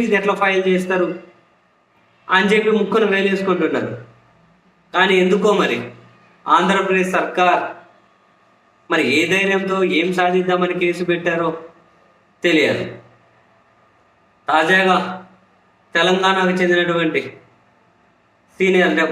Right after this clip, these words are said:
మాజీ ఐపీఎస్ ఆర్ఎస్ ప్ర-, ఆర్ఎస్ ప్రవీణ్ కుమార్ గారు ఉండు కదా, బీఎస్పీ రాష్ట్ర అధ్యక్షుడిగా ఉన్నారు, ఇప్పుడు బీఆర్ఎస్లోకి వెళ్ళారు. ఆర్ఎస్ ప్రవీణ్ కుమార్ గారు ఐపీఎస్గా చాలా మంచి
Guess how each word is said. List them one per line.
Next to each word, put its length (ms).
మాజీ 260
ఐపీఎస్ 420
ఆర్ఎస్ 300
ప్ర-, 260
ఆర్ఎస్ 300
ప్రవీణ్ 320
కుమార్ 240
గారు 180
ఉండు 160
కదా, 140
బీఎస్పీ 380
రాష్ట్ర 320
అధ్యక్షుడిగా 440
ఉన్నారు, 220
ఇప్పుడు 240
బీఆర్ఎస్లోకి 640
వెళ్ళారు. 320
ఆర్ఎస్ 440
ప్రవీణ్ 380
కుమార్ 320
గారు 180
ఐపీఎస్గా 600
చాలా 200
మంచి 180